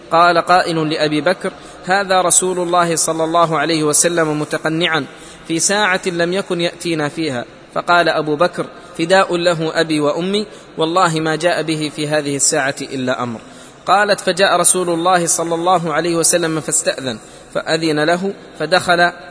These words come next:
فقال النبي صلى الله عليه وسلم لأبي بكر: أخرج من عندك.' فقال أبو بكر: 'إنما هم أهلك، بأبي أنت يا رسول الله.' قال: 'فإني قد أذن لي في الخروج.'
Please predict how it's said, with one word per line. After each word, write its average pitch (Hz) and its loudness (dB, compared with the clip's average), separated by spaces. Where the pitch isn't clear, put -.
فقال 180 0
النبي 165 0
صلى 160 0
الله 170 2
عليه 160 4
وسلم 170 0
لأبي 151 -2
بكر: 143 -4
أخرج 170 -2
من 147 -2
عندك.' 147 -2
فقال 165 2
أبو 143 0
بكر: 175 0
'إنما 208 2
هم 190 -2
أهلك، 180 0
بأبي 175 0
أنت 170 -2
يا 156 4
رسول 147 0
الله.' 165 0
قال: 175 4
'فإني 165 -2
قد 151 -4
أذن 151 -2
لي 143 -2
في - -8
الخروج.' 170 -2